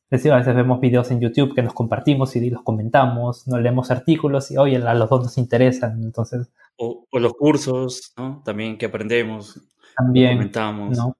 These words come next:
Speaker 2: Claro, sí, pues.
Speaker 1: Sí, pues, ¿no? Y, o sea, nos ayudamos mutuamente en varias cosas, no sé, tenemos la libertad, por ejemplo, a veces yo te digo, ¿no? "Oye, pucha,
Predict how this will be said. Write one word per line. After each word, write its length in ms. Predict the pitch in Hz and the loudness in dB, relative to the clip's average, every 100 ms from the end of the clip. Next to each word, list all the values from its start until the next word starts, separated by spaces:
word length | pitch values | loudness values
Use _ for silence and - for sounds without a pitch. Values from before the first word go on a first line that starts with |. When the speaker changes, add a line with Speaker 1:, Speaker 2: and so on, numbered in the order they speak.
| - | -4
Speaker 2:
Claro, 280 | 120 101 101 | -2 -2 -4
sí, 180 | - 98 | -12 -14
pues. 160 | 98 101 | -4 0
Speaker 1:
Sí, 100 | 170 | 2
pues, 200 | 139 - | 0 0
¿no? 120 | 127 | -2
Y, 100 | 135 | -2
o 40 | 143 - _ - | -4 -12 _ -6
sea, 180 | 135 131 | -2 0
nos 180 | 123 | 0
ayudamos 380 | 131 123 127 127 | 2 4 4 2
mutuamente 440 | 139 127 123 120 120 | 0 0 2 0 0
en 80 | |
varias 220 | 120 117 - | 2 0 0
cosas, 360 | 131 127 117 | -2 0 -4
no 120 | 123 | -4
sé, 140 | 113 113 | -4 -6
tenemos 280 | 123 131 139 | -4 -4 0
la 60 | |
libertad, 340 | 127 110 131 120 | 0 0 -2 -4
por 100 | 117 | -4
ejemplo, 180 | 127 | -4
a 20 | 123 | -4
veces 240 | 131 - _ _ - | -4 -8 _ _ -4
yo 100 | 139 | 0
te 100 | 143 | 4
digo, 200 | 165 131 | 4 4
¿no? 140 | 135 | 2
"Oye, 200 | 147 131 | 0 0
pucha, 460 | 123 135 - 120 | 0 -6 -6 -10